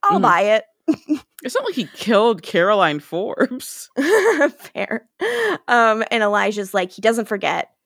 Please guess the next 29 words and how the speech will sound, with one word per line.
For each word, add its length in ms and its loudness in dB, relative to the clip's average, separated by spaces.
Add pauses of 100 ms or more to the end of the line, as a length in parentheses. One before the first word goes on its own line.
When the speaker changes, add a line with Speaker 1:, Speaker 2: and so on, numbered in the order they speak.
(260)
Speaker 1:
I 60 -4
think 160 -6
it's 120 -10
best 380 -2
if 120 -10 (100)
I 180 2
do 200 -10
that 220 -4
for 100 -14
both 240 -16
of 80 -12
us." 300 -14 (300)
And 160 0
then 320 0 (180)
Elijah 540 2
<laughs> 0 -
faints. 720 -2 (1120)
Oh 140 0
no. 460 0 (340)
<laughs> 500 0 (600)
Um, 500 2 (280)
then 260 2
in 100 -2
the 60 0
compound 580 0
with 140 -6
Gia 340 -6
and 100 -12
Josh, 540 2